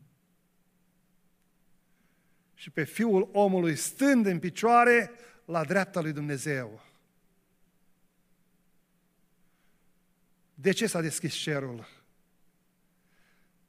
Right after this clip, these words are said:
Ca să confirme că ceea ce Ștefan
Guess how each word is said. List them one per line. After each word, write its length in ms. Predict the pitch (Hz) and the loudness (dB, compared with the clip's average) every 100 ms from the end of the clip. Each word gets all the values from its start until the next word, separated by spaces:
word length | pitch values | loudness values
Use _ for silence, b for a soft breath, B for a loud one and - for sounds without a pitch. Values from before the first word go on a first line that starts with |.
| _ | _
Ca 120 | - 175 | 0 0
să 160 | 202 | 2
confirme 760 | 185 202 170 - 277 311 294 254 | 0 0 0 2 4 6 6 6
că 160 | 240 | 6
ceea 280 | 233 - 277 | 2 4 2
ce 180 | - 233 | 4 2
Ștefan 1000 | 170 - 214 190 262 269 247 180 156 131 | 2 0 2 2 2 4 4 4 0 -8